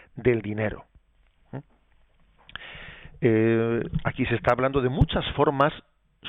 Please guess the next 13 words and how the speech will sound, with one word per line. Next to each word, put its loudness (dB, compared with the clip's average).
sutiles 4
de 4
robar. 0
Eh, -10
eh, -4
el -2
séptimo 4
mandamiento, 2
pues -8
con -2
este 2
mundo 2
moderno, 4